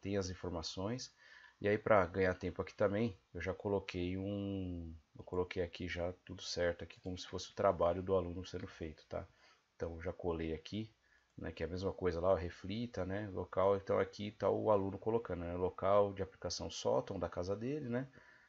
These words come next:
então que ele pode formatar tudo certinho, né, beleza. Fez o,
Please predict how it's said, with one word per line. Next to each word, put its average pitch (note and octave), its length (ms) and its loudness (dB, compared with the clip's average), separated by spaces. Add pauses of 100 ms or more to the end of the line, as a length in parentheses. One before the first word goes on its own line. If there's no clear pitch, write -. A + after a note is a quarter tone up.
(200)
então E2+ 320 -8 (180)
que - 80 -10
ele E2+ 100 -8
pode E2 480 -2 (380)
formatar F2 760 0
tudo F2+ 160 -12
certinho, G2 640 -4
né, G#2 200 -6 (520)
beleza. E2 540 -4 (340)
Fez F2+ 260 -2
o, E2 100 -4